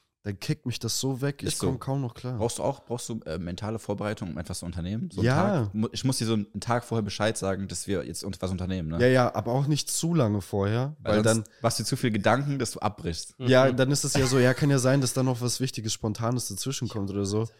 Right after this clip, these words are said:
Speaker 1: Wenn du zu weit im Voraus,
Speaker 2: Ja.
Speaker 1: so, das war ja auch voll oft das Problem, wenn du mir zu weit im Voraus dann mich gefragt hast, ob ich dann
Speaker 2: <laughs>
Speaker 1: Zeit
Speaker 2: Stimmt.
Speaker 1: hab,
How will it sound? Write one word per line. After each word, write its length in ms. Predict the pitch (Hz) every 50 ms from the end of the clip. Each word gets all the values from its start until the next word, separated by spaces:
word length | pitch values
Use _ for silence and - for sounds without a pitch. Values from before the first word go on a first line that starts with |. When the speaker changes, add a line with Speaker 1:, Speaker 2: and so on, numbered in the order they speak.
| 113 107 -
Speaker 1:
Wenn 120 | - 110 117
du 60 | 117
zu 220 | 113 - - 147
weit 140 | 139 139 127
im 120 | 127 135
Voraus, 540 | 123 - - 139 135 131 135 139 135 - - - - -
Speaker 2:
Ja. 140 | - 85 - 113
Speaker 1:
so, 140 | 104 120
das 180 | 113 123 123 -
war 80 | 135 127
ja 40 | 127
auch 100 | 127 123
voll 200 | - - 127 87
oft 140 | 110 113 -
das 120 | 120 -
Problem, 320 | - 120 110 113 120 117
wenn 80 | 113 110
du 80 | 110 110
mir 200 | 107 110 107 -
zu 380 | - - - - 131 143 143
weit 220 | 123 120 113 110 107
im 80 | 101
Voraus 360 | 95 - 123 123 123 113 104
dann 260 | - - 98 98 95 92
mich 140 | 98 -
gefragt 300 | - - - - 104 110 -
hast, 140 | - - 170
ob 80 | -
ich 80 | - -
dann 160 | - 110 104
Speaker 2:
<laughs> 0 |
Speaker 1:
Zeit 200 | - - 120 120
Speaker 2:
Stimmt. 260 | 123 151 151 208 220 339
Speaker 1:
hab, 100 | -